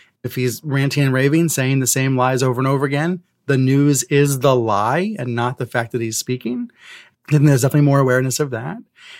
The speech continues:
And I, I think there's a, a great overall sense, maybe not at, in, in the Fox world, but in the rest of the media world,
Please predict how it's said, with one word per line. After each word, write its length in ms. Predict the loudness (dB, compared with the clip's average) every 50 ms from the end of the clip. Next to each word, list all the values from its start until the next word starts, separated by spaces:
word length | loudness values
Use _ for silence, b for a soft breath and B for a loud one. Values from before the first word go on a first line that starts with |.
| B B B
And 380 | 2 2 4 4 4 2 2
I, 200 | 2 0 0 0
I 40 | 0
think 160 | 0 0 2
there's 160 | 4 4 6 6
a, 220 | 4 4 2 0
a 140 | 0 0 0
great 400 | 2 2 2 2 2 2 -2 -8 _ _ _ _ _ _ _ _ -20 -10
overall 720 | -2 2 2 2 2 4 4 6 6 6 6 4 4 2 2
sense, 400 | 2 2 2 2 2 2 2 2
maybe 160 | 4 4 6
not 240 | 4 4 4 4 2
at, 160 | 2 2 2
in, 340 | 2 2 4 4 4 4 4
in 140 | 6 4
the 80 | 4 4
Fox 340 | 4 4 4 4 2 0 2
world, 280 | 2 4 4 4 4
but 100 | 4 4
in 60 | 4 4
the 80 | 4
rest 160 | 4 2 0
of 40 | 0 0
the 40 |
media 260 | 2 2 4 4 4 4
world, 360 | 4 4 2 2 -2 -4